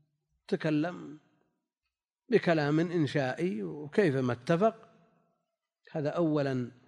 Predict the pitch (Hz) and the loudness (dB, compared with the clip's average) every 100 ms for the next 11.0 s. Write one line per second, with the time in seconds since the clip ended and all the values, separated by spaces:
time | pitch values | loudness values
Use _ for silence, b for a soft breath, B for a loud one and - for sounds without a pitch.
0 | _ _ _ 147 175 226 196 151 156 127 | _ _ _ 6 8 10 10 8 4 4
1 | 135 131 139 - - 147 135 127 131 131 | 4 4 2 -4 -6 -4 -2 -2 -2 0
2 | 165 180 - _ _ _ _ _ _ _ | -2 -4 -12 _ _ _ _ _ _ _
3 | - 123 131 120 139 127 123 117 135 117 | -6 -2 -2 0 0 0 -2 -4 -8 -8
4 | 120 120 139 180 196 160 143 147 - 165 | -8 -6 -4 -4 -4 -6 -2 -2 -2 0
5 | 156 156 156 156 b b b 151 147 135 | 2 2 0 -4 b b b -2 0 0
6 | 131 123 156 196 196 170 - 180 147 131 | 0 2 6 8 8 6 2 2 2 2
7 | 123 117 - - - _ _ _ _ _ | -2 -6 -14 -20 -20 _ _ _ _ _
8 | _ _ - 135 135 131 180 240 233 220 | _ _ -2 0 2 6 12 12 12 10
9 | 196 185 190 165 156 160 165 156 - b | 8 10 10 10 4 4 4 0 -6 b
10 | b b - 151 147 - 170 143 127 | b b 4 4 4 2 4 4 2